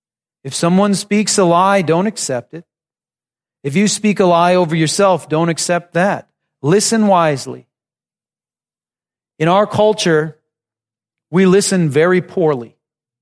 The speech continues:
as a, as a group. What we do is we listen to the first word, maybe two, sometimes three words. And then we start talking about how wrong the other person is and how terrible they are. And we post it on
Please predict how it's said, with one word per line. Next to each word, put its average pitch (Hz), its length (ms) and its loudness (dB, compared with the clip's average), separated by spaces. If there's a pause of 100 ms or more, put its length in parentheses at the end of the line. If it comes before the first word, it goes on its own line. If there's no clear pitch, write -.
(120)
as 143 200 -4
a, 147 160 -2 (160)
as 139 160 -4
a 147 60 -2
group. 135 360 -6 (1200)
What 170 180 -2
we 175 120 0
do 196 320 2
is 160 340 0
we 147 140 -2
listen 190 360 0
to 196 100 -2
the 165 100 -2
first 202 440 -2
word, 180 480 0
maybe 175 320 -2
two, 170 560 -2 (440)
sometimes 190 520 0
three 220 240 0
words. 135 480 -6 (1200)
And 156 100 -2
then 175 120 2
we 190 100 2
start 180 280 0
talking 170 300 0
about 156 240 2
how 160 160 2
wrong 156 340 0
the 151 120 0
other 147 140 -2
person 139 360 -4
is 135 240 -6
and 139 100 -6
how 135 140 -4
terrible 147 320 -2
they 123 160 0
are. 123 380 -4 (340)
And 135 160 -8
we 139 120 -2
post 139 340 -4
it 127 80 -4
on 123 380 -4